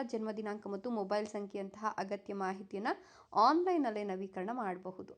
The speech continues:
ಆಧಾರ್ ಕೇಂದ್ರಕ್ಕೆ ಭೇಟಿ ನೀಡುವ ಅಗತ್ಯತೆ ಇರೋದಿಲ್ಲ. ಇದರ ಜೊತೆ ಜೊತೆಗೆ ನೀವು ಹೊಸ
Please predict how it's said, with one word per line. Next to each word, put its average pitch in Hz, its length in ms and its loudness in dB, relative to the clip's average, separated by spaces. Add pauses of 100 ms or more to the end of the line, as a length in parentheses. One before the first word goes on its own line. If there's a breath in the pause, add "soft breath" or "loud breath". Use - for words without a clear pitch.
ಆಧಾರ್ 202 320 -2
ಕೇಂದ್ರಕ್ಕೆ 196 400 -6
ಭೇಟಿ 196 340 -6
ನೀಡುವ 190 340 -2
ಅಗತ್ಯತೆ 196 920 -4
ಇರೋದಿಲ್ಲ. 190 420 -4 (680 soft breath)
ಇದರ 247 160 2 (260)
ಜೊತೆ 285 400 2
ಜೊತೆಗೆ 190 1000 -2 (120)
ನೀವು 247 720 2
ಹೊಸ 254 360 -2